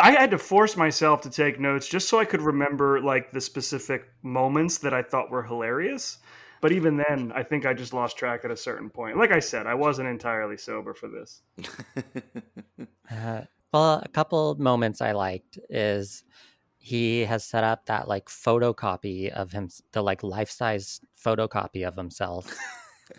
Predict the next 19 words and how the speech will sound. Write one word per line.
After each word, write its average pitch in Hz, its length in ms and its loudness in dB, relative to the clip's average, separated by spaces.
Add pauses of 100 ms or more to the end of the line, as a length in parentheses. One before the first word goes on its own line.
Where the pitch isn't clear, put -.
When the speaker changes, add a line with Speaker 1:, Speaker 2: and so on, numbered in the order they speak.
(720)
Speaker 3:
Um, 101 560 0
and 107 140 -4
when 110 160 2
the 110 180 2
arms 104 800 0 (440)
come 117 180 -2
out 104 180 4
of 101 120 0
that 98 340 0 (240)
photocopy, - 720 -2
I - 60 -8
thought 104 240 -4
that 101 180 -2
was 95 460 -12
really 98 340 -4
clever 92 500 -6 (520)
and 98 100 -10
really 92 260 -6
cool. 92 360 -6